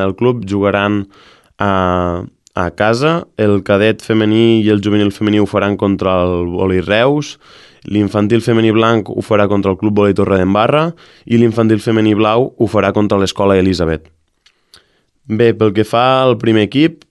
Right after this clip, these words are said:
el proper cap de setmana, el proper dissabte a les set i mitja, al pavelló de Roquetes disputarem l'últim partit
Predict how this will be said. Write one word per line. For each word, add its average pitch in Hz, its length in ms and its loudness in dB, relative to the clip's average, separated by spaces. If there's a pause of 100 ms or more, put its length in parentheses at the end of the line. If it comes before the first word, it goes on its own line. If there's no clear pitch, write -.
el 104 320 2
proper 110 320 0
cap 107 240 -2
de 107 80 2
setmana, 123 640 0
el 104 400 2
proper 107 320 0
dissabte 110 560 -2
a 98 80 2
les 95 160 -2
set 110 320 -2
i 104 80 2
mitja, 117 380 2 (340)
al 107 160 0
pavelló 107 380 2
de 120 80 2
Roquetes 113 400 0
disputarem 113 560 0 (260)
l'últim 123 560 2
partit 120 380 -2